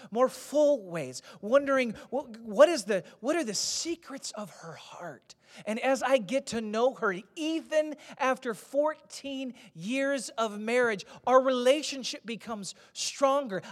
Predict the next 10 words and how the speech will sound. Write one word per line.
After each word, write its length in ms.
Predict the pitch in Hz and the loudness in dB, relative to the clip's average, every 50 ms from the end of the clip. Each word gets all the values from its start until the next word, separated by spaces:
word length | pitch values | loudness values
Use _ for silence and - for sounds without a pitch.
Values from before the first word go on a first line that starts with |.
| - - | 2 6
I 160 | - 311 330 | 8 8 10
don't 200 | 339 330 311 294 | 8 8 4 6
know 280 | 269 277 285 294 285 | 10 12 12 12 12
a 60 | 254 - | 10 6
spouse 800 | - - - - - 285 277 277 254 220 190 - - - - - - - - - | 2 -2 -2 0 2 4 6 6 4 4 2 -2 -4 -4 -4 -6 -10 -6 0 2
that 160 | 247 214 180 | 2 6 10
doesn't 340 | 277 294 320 302 302 311 285 | 12 12 12 10 6 0 0
appreciate 880 | 240 - - - - 320 330 294 - - 269 233 208 196 190 202 - - - - 233 - | 0 0 -2 -6 -4 -4 -2 -2 -4 -4 -4 -4 -4 -4 -4 -6 -10 -14 -20 -20 -8 2
their 260 | 208 277 302 320 302 | 4 6 6 6 6
spouse 680 | - - - - - 240 208 208 208 226 - - - | 2 0 -2 0 2 2 4 4 2 2 0 -4 -6